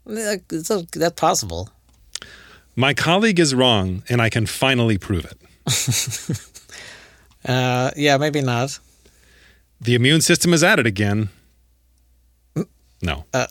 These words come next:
Speaker 1: yeah, no.
Speaker 2: "We figured out how to make this exotic material,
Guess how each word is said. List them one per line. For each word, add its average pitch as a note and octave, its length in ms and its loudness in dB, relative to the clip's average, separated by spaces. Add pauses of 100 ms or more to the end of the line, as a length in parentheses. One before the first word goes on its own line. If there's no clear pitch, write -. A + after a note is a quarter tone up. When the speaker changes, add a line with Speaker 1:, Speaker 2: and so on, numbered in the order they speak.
Speaker 1:
yeah, A2 300 -4
no. G2+ 220 -6 (720)
Speaker 2:
"We D3 160 6
figured F3+ 240 4
out F3+ 120 2
how E3+ 120 0
to D#3 80 2
make C#3+ 240 0
this B2+ 180 2
exotic A#2+ 480 0
material, F#2 560 0